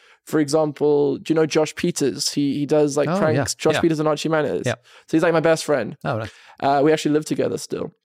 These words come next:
Speaker 1: And, uh, he, he does these incredible YouTube videos, but he also realizes, like, th-, that's great, but he can also help,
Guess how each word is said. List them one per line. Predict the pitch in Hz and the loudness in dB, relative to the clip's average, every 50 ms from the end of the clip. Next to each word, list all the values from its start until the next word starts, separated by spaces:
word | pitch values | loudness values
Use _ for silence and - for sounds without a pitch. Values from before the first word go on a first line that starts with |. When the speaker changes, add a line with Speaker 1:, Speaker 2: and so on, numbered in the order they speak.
| _ _ _ _ _ _ _ _ _ - - - | _ _ _ _ _ _ _ _ _ -20 -10 -4
Speaker 1:
And, | - 165 160 151 151 147 147 143 139 151 | -2 0 0 0 0 -2 -2 -2 0 2
uh, | 147 151 143 | 2 2 2
he, | 143 160 - - 185 185 175 - | 0 -2 -4 -2 -2 0 0 0
he | 175 202 | 2 2
does | 214 208 180 | 2 2 2
these | 202 185 | 0 -2
incredible | 185 170 160 - - 202 202 196 190 170 175 165 | -2 -2 -4 -2 0 2 2 4 4 2 2 2
YouTube | 156 160 165 156 - - 151 131 | 2 0 -2 -4 -2 -2 0 0
videos, | 139 139 131 143 135 131 120 - 123 - - - - - - _ _ _ _ _ _ _ _ _ _ _ _ - - - - _ _ - | 0 0 0 0 0 -2 -2 -2 -4 -4 -4 -4 -6 -6 -10 _ _ _ _ _ _ _ _ _ _ _ _ -20 -20 -20 -20 _ _ -2
but | - 165 | -2 0
he | 170 175 175 170 160 117 | 0 0 -2 -2 0 0
also | 202 226 - - 196 | 0 0 2 2 2
realizes, | 185 185 185 185 185 180 170 160 156 151 147 151 147 131 151 | 4 4 4 4 4 4 4 4 2 2 0 0 0 0 0
like, | 147 131 117 - - _ _ _ _ | 0 0 -2 -6 -12 _ _ _ _
th-, | - - - - - | -8 -6 -6 -2 0
that's | 147 160 170 - - - _ | 0 0 0 -2 -6 -14 _
great, | - 151 151 160 214 247 220 - - - _ _ _ _ _ _ | -2 0 2 2 2 0 -4 -8 -12 -12 _ _ _ _ _ _
but | - 165 | 0 0
he | 180 | 0
can | - 190 | 2 2
also | 190 214 226 - 214 190 170 | 2 2 2 2 2 2 2
help, | 170 180 180 165 139 - _ | 2 2 0 0 -2 -4 _